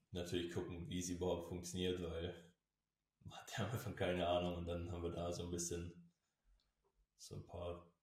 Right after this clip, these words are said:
Highlight-Spiele und was weiß ich, ein bisschen immer versucht und dann,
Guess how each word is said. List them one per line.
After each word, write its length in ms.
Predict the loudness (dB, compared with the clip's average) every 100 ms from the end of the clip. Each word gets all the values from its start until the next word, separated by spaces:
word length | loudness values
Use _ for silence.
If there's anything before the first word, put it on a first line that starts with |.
| _ _ _
Highlight-Spiele 1120 | 4 6 8 6 6 2 -4 0 4 6 6 4
und 140 | 2
was 180 | 0 2
weiß 140 | 0
ich, 120 | 0
ein 120 | -2 -2
bisschen 260 | -2 -2
immer 180 | -2 -2
versucht 460 | -2 0 0 0 -4
und 140 | -6
dann, 420 | -6 -6 -8 -14